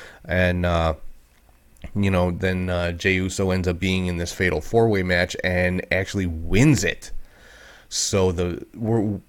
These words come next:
for the Universal title at Clash of the Champions, we're gonna see Roman Reigns versus his cousin Jey Uso. Now, I, I got no problem with Jey Uso getting a, a, you know,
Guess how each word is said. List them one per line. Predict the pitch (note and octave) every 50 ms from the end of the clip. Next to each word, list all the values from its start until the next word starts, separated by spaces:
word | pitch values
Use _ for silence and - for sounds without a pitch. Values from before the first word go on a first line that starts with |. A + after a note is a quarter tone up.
| _
for | - - - G#2+
the | G2 F#2 F#2
Universal | G2+ B2 C#3+ B2+ C3+ C3+ B2+ - G#2+
title | - - B2+ C3 B2 G2+ F2+
at | F2+
Clash | - - G#2+ A2+ A#2+ - -
of | G2
the | F2
Champions, | E2 - A2 A2+ A#2+ A#2 A2 F#2 F2+ E2
we're | F2 G2+ A#2 C3
gonna | C#3+ B2 F#2+
see | - - A#2 A2+
Roman | G2+ F2+ F2+ F#2+ A2+ B2+ C3+ A#2+ G2+
Reigns | G2+ A2 A#2 A#2 G2+ F#2+ F2
versus | E2+ G2 G2+ F#2+ F2+ F#2+ E2+
his | F2 F#2+ F2+ -
cousin | - - A2+ A#2+ A2 F2+ F#2 F2+ F2
Jey | D#2+ E2 G2+ G2 F2+ - -
Uso. | A2+ A#2+ A#2 - - F2+ D2+ C2+ C#2 - - - - - - - - - -
Now, | F2 F#2 F2+ F2 F2 F2+
I, | F2 G2 A2 G#2+ E2+ - - - -
I | D#2 F2 F2+ G#2
got | G#2+ G2 F#2+ E2+ F2+
no | E2+ F2+ G#2 A2
problem | G2 - F#2+ F#2 G2+ G2 F#2+ F2+
with | F2 E2
Jey | E2 F#2 F#2+ F#2+
Uso | F2+ F#2 G2+ G2+ - F#2+ F2 E2
getting | D#2+ F#2 F#2 - C#2 F2 E2+
a, | E2+ E2 E2+ E2+ -
a, | - D#2 E2 D#2 D#2 D#2 D2+ - - _ - - - -
you | F#2+ G2
know, | F2+ E2 D#2+ D#2+ D#2 -